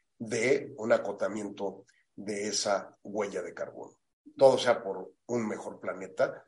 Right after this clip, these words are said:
si podemos salvar el día con esa problemática que según los científicos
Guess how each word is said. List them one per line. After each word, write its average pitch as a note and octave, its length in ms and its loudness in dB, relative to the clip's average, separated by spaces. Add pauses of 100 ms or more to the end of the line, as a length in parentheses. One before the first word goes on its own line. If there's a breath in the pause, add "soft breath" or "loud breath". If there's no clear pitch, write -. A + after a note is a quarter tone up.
si - 280 0
podemos G#2 420 -4
salvar F#2+ 300 -2
el F#2+ 100 -6
día F#2+ 300 -6
con F#2+ 180 -4
esa G#2 260 -6
problemática F#2+ 840 -2 (220 loud breath)
que - 120 -16
según A2+ 240 0
los A#2 100 2
científicos C3 840 0